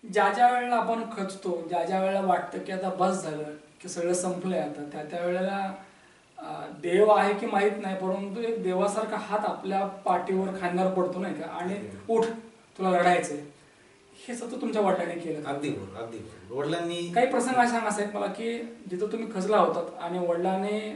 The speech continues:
Speaker 1: अ, सपोर्ट केल्यामुळेच पुढचं आयुष्य खऱ्या अर्थानं सुरू झालं.
Speaker 2: जसं मी आता बीएससी ॲग्रिकल्चर सांगितलं, वडिलांनी मला समजून एलएलबीला ॲडमिशन घ्यायला लावलं.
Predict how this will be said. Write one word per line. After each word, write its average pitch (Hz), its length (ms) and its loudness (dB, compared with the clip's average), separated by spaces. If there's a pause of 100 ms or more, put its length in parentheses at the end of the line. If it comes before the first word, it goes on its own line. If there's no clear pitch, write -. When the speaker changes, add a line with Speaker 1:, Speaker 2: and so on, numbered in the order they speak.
(320)
Speaker 1:
अ, - 120 -10
सपोर्ट 202 380 2
केल्यामुळेच 196 580 0
पुढचं 190 380 0
आयुष्य 180 380 0
खऱ्या 180 180 0
अर्थानं 175 200 0
सुरू 185 180 -6
झालं. - 200 -8 (580)
Speaker 2:
जसं 147 200 -6
मी 190 120 -2
आता 180 280 0
बीएससी 147 500 -4
ॲग्रिकल्चर 123 380 -2
सांगितलं, 98 500 -16 (560)
वडिलांनी 147 340 0
मला 151 140 -2
समजून 139 540 -6 (140)
एलएलबीला 123 420 -6
ॲडमिशन 113 400 -12
घ्यायला 101 260 -14
लावलं. 87 140 -18